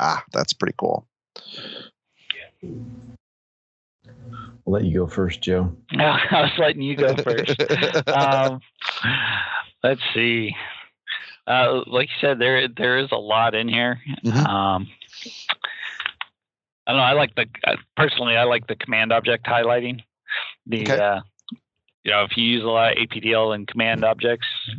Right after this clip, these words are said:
Speaker 3: it goes
Speaker 1: Mm-hmm.
Speaker 3: through and, and, uh, the, the autofill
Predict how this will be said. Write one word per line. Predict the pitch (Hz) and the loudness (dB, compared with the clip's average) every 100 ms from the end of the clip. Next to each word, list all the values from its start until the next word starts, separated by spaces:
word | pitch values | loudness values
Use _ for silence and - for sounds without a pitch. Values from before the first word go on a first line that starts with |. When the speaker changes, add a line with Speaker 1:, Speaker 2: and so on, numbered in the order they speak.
| - | -10
Speaker 3:
it | - | -4
goes | 110 104 | 0 0
Speaker 1:
Mm-hmm. | 139 | 0
Speaker 3:
through | 110 104 104 | 0 0 2
and, | 101 98 123 _ _ - - - | 0 -2 -8 _ _ -20 -12 -4
and, | 50 50 50 50 50 | 0 2 2 0 2
uh, | 50 50 131 - _ _ _ | 2 0 -2 -10 _ _ _
the, | - 107 98 98 | 0 0 0 -4
the | 101 98 - 110 - - - - - 123 | -2 -2 -4 -10 -10 -8 -6 -8 -6 0
autofill | 127 131 131 117 - 139 131 131 | 2 4 0 -4 -4 0 2 0